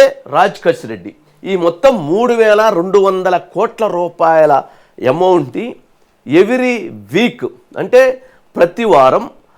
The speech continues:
అరవై కోట్ల రూపాయలు దీనిలో ముడుపులుగా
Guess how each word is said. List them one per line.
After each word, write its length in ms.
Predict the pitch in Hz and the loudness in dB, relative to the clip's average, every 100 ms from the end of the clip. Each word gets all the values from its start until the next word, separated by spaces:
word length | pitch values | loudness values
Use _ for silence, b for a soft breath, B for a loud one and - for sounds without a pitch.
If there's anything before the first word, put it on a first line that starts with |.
| _ 139 | _ -2
అరవై 380 | 180 226 254 247 - | 0 4 4 2 -2
కోట్ల 300 | 190 202 202 196 165 | -2 -2 0 0 2
రూపాయలు 580 | 151 - 139 131 131 233 247 - b b 135 175 | 0 2 4 4 4 2 0 -8 b b -8 -4
దీనిలో 400 | 240 226 247 277 196 135 | -4 0 4 4 2 0
ముడుపులుగా 480 | 180 208 214 220 | 0 2 2 4